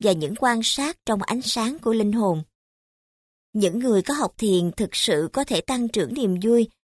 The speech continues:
và tăng trưởng cuộc sống đầy sáng tạo của họ, ngay cả khi họ sống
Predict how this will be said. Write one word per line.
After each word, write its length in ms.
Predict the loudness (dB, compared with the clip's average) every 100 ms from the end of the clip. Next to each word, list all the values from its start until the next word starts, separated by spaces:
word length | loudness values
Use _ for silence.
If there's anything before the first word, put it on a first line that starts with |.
| _
và 200 | 2 2
tăng 280 | 2 -2 -4
trưởng 220 | -2 -4
cuộc 200 | -2 -2
sống 300 | 0 0 -2
đầy 160 | -2 -2
sáng 320 | 0 -2 -4
tạo 200 | -2 -2
của 160 | -2 -4
họ, 320 | 0 2 0 -2 _ _ -2
ngay 200 | 0 2
cả 180 | 0 -2 -2
khi 320 | 0 0 0
họ 200 | -2 -4
sống 240 | -2 -4